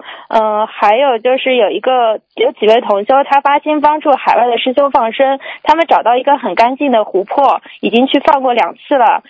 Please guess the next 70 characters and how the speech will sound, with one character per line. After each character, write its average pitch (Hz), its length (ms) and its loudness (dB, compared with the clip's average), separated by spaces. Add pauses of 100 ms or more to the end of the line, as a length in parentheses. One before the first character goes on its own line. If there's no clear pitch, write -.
(140)
近 302 200 0
期 302 120 -2
看 302 160 -2
到 254 140 2
新 285 200 -6
闻 226 200 0
说 262 240 0
这 269 100 -8
个 247 160 0
湖 208 220 -4
规 277 180 0
定 240 380 0
将 269 180 2
在 226 380 0
捕 180 100 -2
捞 208 180 4
期 269 160 -8
对 269 140 2
外 233 140 2
开 262 240 0
放， 233 320 2 (380)
这 330 200 2
时 226 340 0 (100)
其 226 100 -2
中 269 160 0
有 220 100 4
一 147 60 -2
位 214 160 0
张 269 240 0
同-， 233 160 -4 (360)
有， 208 180 2
就 285 260 0
是 262 100 -2
有 220 140 0
一 185 40 -8
位 233 100 2
同 214 200 -4
修 254 140 2
说， 262 260 0 (220)
他 302 160 2
早 - 180 2
就 269 160 0
知 285 120 -4
道 254 180 2
这 269 160 -4
片 247 240 0
湖 208 200 0
有 214 200 0
捕 190 120 -4
捞 196 200 0
期， 247 400 -4 (160)
但 285 160 2
是 269 80 0
看 277 180 0
到 262 140 2
同 233 260 -6
修 285 160 0
们 240 320 0 (180)
放 262 160 0
生 269 160 -2
情 214 200 -2
绪 262 100 0
高 269 180 2
涨， 226 200 -2
他 233 120 -4
没 240 160 0
好 - 200 -2
意 240 100 -8
思 220 140 -2
说。 240 360 -2